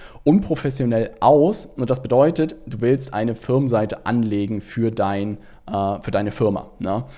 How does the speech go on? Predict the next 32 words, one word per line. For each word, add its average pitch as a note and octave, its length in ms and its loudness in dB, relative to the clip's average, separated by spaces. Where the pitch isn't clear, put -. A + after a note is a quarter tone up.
Das G#2 140 -6
bedeutet, C3+ 560 2
hier B2+ 160 -4
habe A#2+ 100 -2
ich - 40 -4
dir A#2+ 100 -6
den A2 140 -2
Link A#2 180 -2
hinterlegt. A#2 520 -2
Und A2 320 0
das F#2+ 200 -4
sieht B2 160 -4
dann A2+ 100 0
am F2 160 -6
Ende A#2 320 0
auch G2+ 140 -6
bei G2 160 -4
mir, A2 260 -2
ist - 180 -8
das A#2 140 -8
eine F#2+ 220 -8
relativ A2 680 -4
einmal C3+ 300 2
aufgesetzt, A#2 680 -2
ein G2+ 100 -4
bisschen C3+ 360 0
Con-, C3+ 280 -2
äh, G#2 240 -2
Content C3+ 380 -4
hinterlegt A2 520 -4
und G#2 200 -6
das A2 260 -4